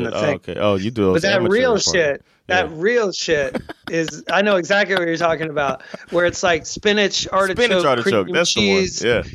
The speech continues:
Speaker 2: That, that is a fucking, that is the dip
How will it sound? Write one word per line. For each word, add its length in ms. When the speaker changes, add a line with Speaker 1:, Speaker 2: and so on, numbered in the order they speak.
Speaker 2:
That, 300
that 140
is 180
a 100
fucking, 460
that 240
is 320
the 240
dip 280